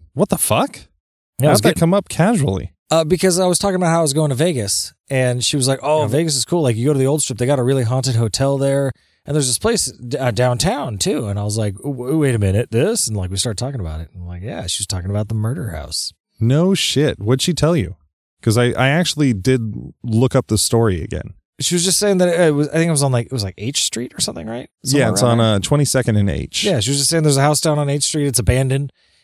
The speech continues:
Speaker 2: And, like, some dude murdered a bunch of people in it a while ago. And, uh, supposedly it's haunted.
Speaker 1: Yeah, I remember the last time I talked about it, I didn't have the story down. So I went, I went and, uh, and looked it up again. Apparently was a, uh,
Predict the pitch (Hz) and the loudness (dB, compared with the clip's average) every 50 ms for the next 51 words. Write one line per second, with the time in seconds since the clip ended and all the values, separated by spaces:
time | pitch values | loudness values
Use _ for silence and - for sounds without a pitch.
0 | _ _ - 135 131 127 127 120 117 117 117 107 - - - 139 135 127 127 127 | _ _ -6 -2 0 0 0 0 0 0 -2 0 -2 -2 -2 -2 -2 0 0 0
1 | 127 120 107 104 123 123 127 127 127 113 101 107 107 113 120 120 123 117 107 95 | -2 -2 -2 0 0 2 4 2 2 0 0 0 2 2 2 4 2 2 2 2
2 | 101 98 92 - - 104 95 - 95 92 92 92 90 80 _ _ _ _ _ - | 0 0 -2 -2 -4 -6 -6 -4 -4 -4 -2 -2 -4 -4 _ _ _ _ _ -10
3 | 98 92 92 92 90 87 87 87 90 92 90 90 90 - _ _ _ - - 101 | -8 -6 -4 -4 -4 -4 -4 -4 -4 -4 -4 -4 -6 -8 _ _ _ -10 -6 -4
4 | 95 92 92 90 87 90 87 85 85 82 82 - _ - - - - - 92 92 | -4 -2 -2 -4 -4 -4 -4 -6 -6 -8 -8 -10 _ -10 -10 -8 -6 -4 -4 -2
5 | 87 90 95 98 107 110 113 107 - 117 120 131 123 - 87 82 - _ _ _ | -2 -2 -2 -2 0 0 0 0 -2 -2 -2 -2 -4 -8 -10 -16 -18 _ _ _
6 | _ _ _ _ _ _ - 160 151 151 147 156 190 220 233 190 139 120 113 120 | _ _ _ _ _ _ -2 0 0 0 2 2 0 0 2 2 2 2 2 2
7 | 127 - - 143 123 113 110 - 127 113 117 - - 110 107 98 98 101 101 - | 0 0 0 0 0 0 0 2 0 0 0 0 0 0 0 2 2 2 0 -2
8 | _ - 101 104 98 95 90 - - 120 123 123 143 135 - 92 92 110 110 107 | _ -2 0 0 0 0 -2 -4 -2 -2 0 0 0 -2 -2 0 0 2 2 0
9 | 98 95 98 - - - 104 101 95 95 95 92 92 98 95 92 82 87 - - | 0 -2 -2 -4 -2 0 2 2 2 2 0 0 0 0 0 0 -2 -2 -2 0
10 | 104 101 107 113 120 123 123 117 95 - 110 113 113 139 147 131 131 120 117 113 | 2 2 2 2 2 2 0 0 0 0 0 2 2 2 2 2 2 2 2 2
11 | 110 101 95 92 76 82 117 107 101 104 120 - - - 113 117 - - 101 101 | 2 2 0 0 0 2 2 2 4 2 0 0 0 0 0 0 0 2 2 2
12 | 92 95 92 - _ - - 143 165 156 151 151 135 127 104 110 117 110 104 101 | 2 2 0 0 _ -2 0 2 2 2 2 4 4 4 4 4 4 4 4 4
13 | 98 95 92 92 95 | 4 4 2 0 -2